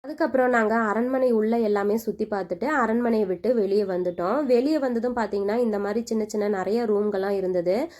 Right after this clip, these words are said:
இது உள்ளலாம் போறதுக்கு அனுமதி கிடையாது. அங்கேயே பார்த்தீங்கன்னா,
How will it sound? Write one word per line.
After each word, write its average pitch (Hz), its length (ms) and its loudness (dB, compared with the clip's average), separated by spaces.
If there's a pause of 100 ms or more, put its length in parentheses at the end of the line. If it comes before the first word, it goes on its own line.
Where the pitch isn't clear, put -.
(240)
இது 269 180 2
உள்ளலாம் 254 420 0
போறதுக்கு 208 420 -2
அனுமதி 196 400 -2
கிடையாது. 185 520 -4 (160)
அங்கேயே 262 380 0
பார்த்தீங்கன்னா, 226 540 0